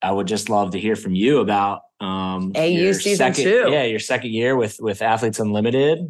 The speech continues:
Speaker 1: Um, I'm super proud of you
Speaker 2: Mm.
Speaker 1: for competing still at the highest level. And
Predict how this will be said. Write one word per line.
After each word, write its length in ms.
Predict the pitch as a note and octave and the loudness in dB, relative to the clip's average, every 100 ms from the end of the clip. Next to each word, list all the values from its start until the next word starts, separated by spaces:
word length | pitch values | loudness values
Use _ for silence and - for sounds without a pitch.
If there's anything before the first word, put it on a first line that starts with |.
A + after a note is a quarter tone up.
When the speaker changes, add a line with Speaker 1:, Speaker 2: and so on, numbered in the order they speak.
| C#3+ | -10
Speaker 1:
Um, 480 | G#2 G2+ G2 G2 F#2+ | -6 -2 -2 -2 -4
I'm 240 | - B2 B2+ | 0 2 2
super 300 | C3 B2+ A#2+ | 0 -2 -2
proud 400 | B2 A#2 C3 C#3+ | 2 4 4 2
of 100 | B2+ | 0
you 420 | A#2 B2+ D#3 F3+ D#3 | -2 -2 -2 -4 -8
Speaker 2:
Mm. 160 | E3 D3+ | -6 0
Speaker 1:
for 540 | A2+ A2+ A2 A2 G#2+ - | 2 2 0 -2 -6 -6
competing 600 | A2 F#2+ A2+ A2+ B2 A2+ | -4 -2 -2 0 0 -2
still 340 | - A2 A#2+ | -2 2 2
at 80 | A#2 | 2
the 80 | G2+ | 0
highest 320 | G#2+ G#2+ G#2 | 0 -2 -2
level. 460 | G2 G#2 B2 C3 A#2 | -4 0 0 -2 -4
And 500 | G#2+ G#2 G#2 G2+ | -6 -6 -8 -10